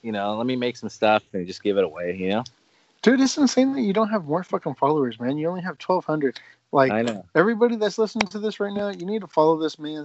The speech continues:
Speaker 2: He does amazing fucking artwork. He does amazing fucking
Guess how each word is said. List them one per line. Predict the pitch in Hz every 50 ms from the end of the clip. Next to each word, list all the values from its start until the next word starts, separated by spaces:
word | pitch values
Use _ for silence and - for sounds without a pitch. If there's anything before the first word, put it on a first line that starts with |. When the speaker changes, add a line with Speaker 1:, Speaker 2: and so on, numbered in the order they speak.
| -
Speaker 2:
He | - 147
does | 143 165 156 139
amazing | 135 120 120 131 147 165 175 180 190 170
fucking | - 165 156 - - 147 143
artwork. | 143 - 135 139 - - 143 143 135 135
He | 139
does | 127 135 127 123
amazing | 120 120 131 160 170 175 185 175
fucking | - - 165 160 - - 160 151 147 143 135